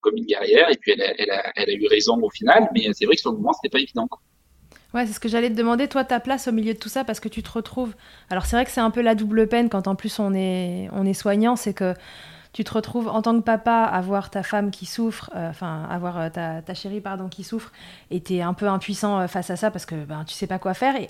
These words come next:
Speaker 2: en plus, t'as la casquette de soignant qui est censé trouver des solutions, euh, qui les trouve pour ses patients et qui peut pas les trouver à la maison. Donc, du coup, comment tu t'es sentie, euh, face à ça ?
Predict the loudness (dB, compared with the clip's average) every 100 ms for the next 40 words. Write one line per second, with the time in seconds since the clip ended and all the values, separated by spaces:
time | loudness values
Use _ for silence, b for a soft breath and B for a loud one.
0 | -2 -2 0 -6 -2 0 0 -2 -4 -2
1 | -4 -4 -6 -2 0 2 0 -2 -6 -8
2 | -4 -6 -6 -8 -6 -6 -6 -4 -4 -4
3 | -2 -2 -2 B B B B B B B
4 | -8 -6 -2 -2 -2 -4 -6 -4 0 0
5 | 0 0 -2 -2 0 2 0 -2 -2 0
6 | 2 4 2 2 -2 -6 -6 -6 -6 -4
7 | -2 0 0 0 -4 -4 -4 -4 -4 -2
8 | 0 2 0 -4 -4 -6 -8